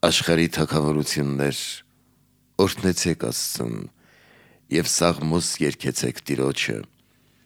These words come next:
Ճանապարհ բացեք նրա համար, ով նստում է երկինքների երկնքում արևելյան կողմում։ Ահա նա ձայն պիտի տա, ձայնն իր զորության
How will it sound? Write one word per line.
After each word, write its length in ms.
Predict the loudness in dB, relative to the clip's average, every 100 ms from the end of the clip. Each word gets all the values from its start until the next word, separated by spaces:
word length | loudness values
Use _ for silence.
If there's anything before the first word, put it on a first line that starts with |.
| _ _ _ 2
Ճանապարհ 720 | 4 6 4 6 6 6 4
բացեք 500 | 2 4 2 0 0
նրա 240 | 2 4
համար, 460 | 4 4 4 2 -4 -12 -14 0
ով 260 | 2 4
նստում 440 | 4 2 2 2 4
է 80 | 4
երկինքների 760 | 2 2 0 -2 0 2 4
երկնքում 760 | 4 2 2 0 0 -2 0 0 -2 -6 -14 -20 _
արևելյան 640 | 2 4 4 4 4 2 2
կողմում։ 540 | 0 0 0 0 0 -4 -10 _ _ _ _ _ _ _ 4
Ահա 400 | 6 6 4 4
նա 200 | 6 4
ձայն 440 | 4 4 6 4 2
պիտի 340 | 0 0 0 2
տա, 220 | 2 2 0 -4 _ _ -20 -14
ձայնն 600 | -8 2 6 6 6 4
իր 160 | 4 2
զորության 720 | 2 2 2 0 0 0 0